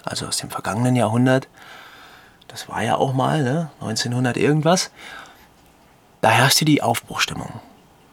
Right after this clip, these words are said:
Da war der Weltkrieg grad vorüber, man hat miteinander angepackt,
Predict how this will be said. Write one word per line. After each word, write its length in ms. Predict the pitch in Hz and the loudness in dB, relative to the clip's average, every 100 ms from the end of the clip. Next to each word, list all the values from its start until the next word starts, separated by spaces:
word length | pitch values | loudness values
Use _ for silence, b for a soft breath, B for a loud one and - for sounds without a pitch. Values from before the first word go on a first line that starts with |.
| _ _ - | _ _ -8
Da 100 | 98 | -2
war 140 | 95 98 | 0 0
der 120 | 104 | 2
Weltkrieg 560 | 120 - - 151 - - _ _ _ _ _ _ _ | 2 0 0 0 0 -16 _ _ _ _ _ _ _
grad 220 | - - - | -8 -4 2
vorüber, 480 | 143 190 185 185 - _ _ _ _ _ | 4 6 6 4 -2 _ _ _ _ _
man 120 | - | -14
hat 160 | 110 - | -12 -10
miteinander 420 | - 101 110 110 | -8 -6 -2 0
angepackt, 680 | 127 160 151 131 - - | 2 4 2 2 -2 -6